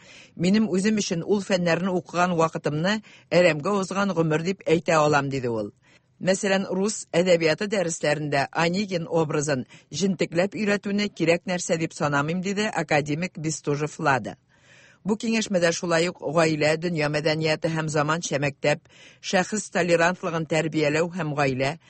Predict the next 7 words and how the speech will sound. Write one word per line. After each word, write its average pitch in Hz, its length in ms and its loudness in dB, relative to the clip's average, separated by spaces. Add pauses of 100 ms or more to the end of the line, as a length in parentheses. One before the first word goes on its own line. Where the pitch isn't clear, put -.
(200)
мәктәп 185 480 0
белән 196 320 0
гаиләнең 180 480 0
үзара 175 320 2
йогынтысын 165 640 -2
оештыру 151 560 -2 (220)
аспектлары 208 920 0